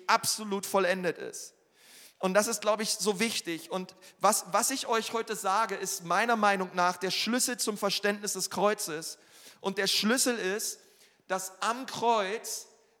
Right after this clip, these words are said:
ein von Gott angeordneter Tausch stattgefunden hat. Es fand ein Tausch statt. All das Böse, was gerechterweise uns Menschen zugestanden wäre,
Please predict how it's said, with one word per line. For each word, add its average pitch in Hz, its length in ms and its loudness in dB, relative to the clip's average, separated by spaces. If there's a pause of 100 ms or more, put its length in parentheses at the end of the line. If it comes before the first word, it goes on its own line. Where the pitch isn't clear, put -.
(120)
ein 190 380 0 (280)
von 202 440 -2
Gott 247 400 4
angeordneter 202 920 0
Tausch 226 380 -2
stattgefunden 147 760 -8
hat. - 260 -18 (560)
Es 180 200 -4
fand 208 200 0
ein 196 160 -2
Tausch 240 380 4
statt. - 460 -2 (380)
All 226 260 8
das 269 340 2
Böse, 233 720 -2 (340)
was 190 280 -2
gerechterweise 208 1200 0
uns 269 440 0
Menschen 226 640 0
zugestanden 190 800 0
wäre, 165 500 2